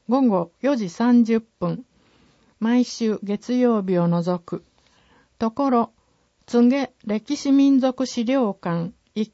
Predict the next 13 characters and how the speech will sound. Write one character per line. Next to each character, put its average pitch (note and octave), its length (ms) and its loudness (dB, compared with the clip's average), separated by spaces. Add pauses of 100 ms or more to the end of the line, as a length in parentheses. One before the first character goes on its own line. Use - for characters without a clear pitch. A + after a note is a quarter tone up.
階 C4+ 260 -4
展 B3 360 4
示 A3 200 -2
室。 - 380 -14 (400)
な A#3 260 0
お、 F3+ 140 -6 (260)
三 D#4 360 -4
月 B3+ 320 -2
六 G3 240 0
日 G3 200 -8
金 C4+ 360 2
曜 A#3+ 280 4
日 F3 320 -6